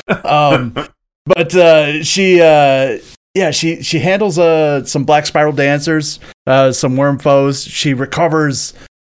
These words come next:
Speaker 1: these, uh, these writings of, uh, of this, this dead fellow, um, fellow tribe member,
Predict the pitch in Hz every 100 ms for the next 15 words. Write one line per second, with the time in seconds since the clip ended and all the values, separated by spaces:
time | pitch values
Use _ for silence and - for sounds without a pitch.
0 | - 123 139 139 117 131 117 117 113 117
1 | 90 127 131 117 143 151 120 117 110 -
2 | 135 123 131 120 117 113 - 120 127 107
3 | 107 - _ 135 120 - - _ _ _
4 | - 143 131 127 - - _ 156 131 113
5 | 101 - _ _ _ - 123 117 113 110
6 | - - 147 123 - 135 123 117 113 113
7 | 101